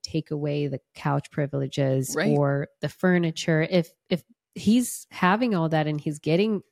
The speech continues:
Speaker 1: all these reactions out of it, it's like him having all this freedom is not really helping him,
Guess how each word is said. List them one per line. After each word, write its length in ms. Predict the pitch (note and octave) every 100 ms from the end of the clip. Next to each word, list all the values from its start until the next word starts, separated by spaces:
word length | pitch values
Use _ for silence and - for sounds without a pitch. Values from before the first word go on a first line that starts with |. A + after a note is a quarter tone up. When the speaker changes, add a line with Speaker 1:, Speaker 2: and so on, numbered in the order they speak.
| _
Speaker 1:
all 160 | E3+ E3
these 240 | E3 D3+
reactions 600 | C#3+ C#3+ F#3 - - D#3 D3
out 160 | C#3
of 120 | C#3+
it, 240 | C#3+ C#3 - - - - - _ _ _ _ _
it's 500 | F#3+ F3+ - - - _ -
like 160 | F3
him 280 | - G3+ C4
having 340 | C4 A3+ F#3 F3
all 140 | D#3
this 240 | D3 C#3+ -
freedom 460 | F#3+ A#3 G#3 D#3
is 160 | D3 C#3+
not 240 | E3+ A#3
really 460 | F3 E3 D3 C3+ D3 _ _ _ - _ _ E3
helping 420 | E3 E3+ F#3+ D3+ C#3
him, 340 | B2 - C#3